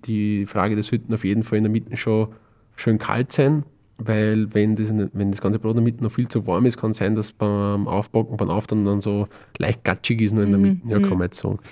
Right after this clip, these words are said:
Speaker 2: Na, ich
Speaker 1: Und
Speaker 2: frag das auch deshalb, weil ja so viel Brot weggeschmissen wird, ja,
Speaker 1: Mhm.
Speaker 2: wo man halt dann sagt, man schafft's nicht, ja, und was macht
Speaker 1: Ja.
Speaker 2: man dann damit? Und da ist vielleicht dann immer nur eine ganz gute Idee, <laughs> einen
Speaker 1: Nein,
Speaker 2: Teil
Speaker 1: kann man
Speaker 2: gleich
Speaker 1: super
Speaker 2: mal
Speaker 1: einfrieren.
Speaker 2: einfrieren
Speaker 1: Kann man
Speaker 2: und,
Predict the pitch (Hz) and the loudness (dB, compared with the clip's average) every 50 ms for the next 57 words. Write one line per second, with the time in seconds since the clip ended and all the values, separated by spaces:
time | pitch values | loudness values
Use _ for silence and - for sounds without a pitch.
0 | - - - - 185 202 226 120 113 156 170 - 226 196 220 208 - - 143 175 | -20 -12 -4 0 2 4 4 4 4 2 2 0 2 2 2 2 0 0 -2 0
1 | - - 214 196 175 190 190 190 190 196 202 196 - - 208 180 - - - 165 | 0 2 0 0 0 2 2 2 2 2 2 2 2 0 0 0 0 0 0 0
2 | 175 185 - 160 151 - - - 175 170 - - - 165 160 160 139 139 - 175 | 0 0 2 0 -2 -2 -2 0 0 0 0 0 -2 -2 -2 -2 -4 -2 0 0
3 | 180 180 175 117 110 131 160 180 185 190 190 180 190 175 170 - 185 180 185 180 | 0 0 0 -4 -4 -2 0 2 4 4 4 4 4 2 2 0 2 2 2 2
4 | - - 175 - _ - 185 185 180 - 180 151 - - - - 214 214 220 - | 2 0 -2 -4 _ 0 2 2 2 2 0 0 2 2 2 4 6 4 4 4
5 | - 202 196 202 - - 185 175 185 180 - - - 208 - 202 190 208 202 190 | 4 4 4 4 4 2 0 0 0 0 4 4 4 4 6 6 6 6 6 8
6 | 208 196 196 208 202 - - - - - - - - 196 - 196 - - 220 214 | 8 8 6 6 4 0 -16 -18 -18 -18 -8 0 2 4 4 4 4 4 4 4
7 | 202 - 220 214 185 202 202 220 214 214 214 208 208 202 190 208 - 208 214 214 | 4 6 4 4 8 8 8 10 10 8 6 6 6 6 4 4 4 4 4 4
8 | 214 190 202 - - 180 170 190 214 - - - 339 320 233 - 180 185 202 214 | 4 2 2 2 4 4 8 8 8 8 6 2 0 -2 -2 2 4 6 6 6
9 | - 104 104 151 165 185 - - 208 175 170 - - 208 208 208 - - 170 180 | 6 6 4 6 6 4 4 6 6 6 6 6 6 6 6 6 4 4 4 4
10 | 190 - - 208 202 202 202 202 202 196 190 | 2 2 4 4 6 6 6 4 4 4 6